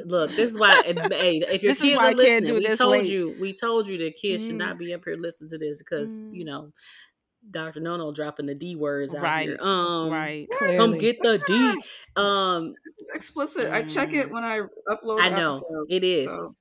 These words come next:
Speaker 1: It, no, that's what I
Speaker 3: already.
Speaker 1: said. Listen to the audience. We are, we are not made for,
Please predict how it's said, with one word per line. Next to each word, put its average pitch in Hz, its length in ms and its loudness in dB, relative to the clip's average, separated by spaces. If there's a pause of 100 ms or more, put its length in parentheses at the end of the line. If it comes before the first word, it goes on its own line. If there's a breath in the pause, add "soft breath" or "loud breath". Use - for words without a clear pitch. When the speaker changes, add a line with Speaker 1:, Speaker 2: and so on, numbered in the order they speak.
(100)
Speaker 1:
It, 214 160 -8
no, 262 180 4
that's 254 200 2
what 392 80 4
I - 60 2
Speaker 3:
already. - 60 -6
Speaker 1:
said. 190 220 0
Listen 214 300 -2
to 190 100 -4
the 180 80 -2
audience. 165 400 -6
We 180 320 -8
are, 165 360 -6
we 180 180 -6
are 175 80 -4
not 175 320 -8
made 175 320 -8
for, 165 440 -4